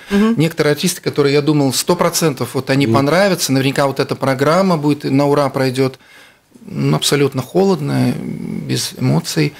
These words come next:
Speaker 2: А некоторые программы вот сразу им нравились, они сразу показывали заинтересованность и были готовы, э,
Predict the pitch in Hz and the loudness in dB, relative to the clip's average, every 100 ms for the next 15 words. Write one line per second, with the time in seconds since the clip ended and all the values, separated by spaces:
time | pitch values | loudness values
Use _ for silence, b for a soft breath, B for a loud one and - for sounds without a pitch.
0 | B B B B - 131 131 147 196 190 | B B B B -2 2 4 2 2 0
1 | 156 151 147 147 170 175 131 135 - - | 0 0 0 0 0 0 0 -2 -6 -14
2 | - - - - 143 147 135 127 131 147 | -14 -16 -14 -6 -2 0 2 2 2 2
3 | 160 131 123 127 - 139 135 120 131 131 | 0 0 -2 0 0 -2 -2 -4 -8 -10
4 | 127 - - 139 123 123 120 117 127 127 | -10 -10 -4 -2 0 0 0 0 0 0
5 | 165 190 170 - - - B B B B | 2 4 4 0 -6 -18 B B B B
6 | 127 135 135 127 - 135 139 131 127 123 | 0 0 0 -2 -2 -2 0 0 0 -2
7 | - - - - | -4 -8 -8 -8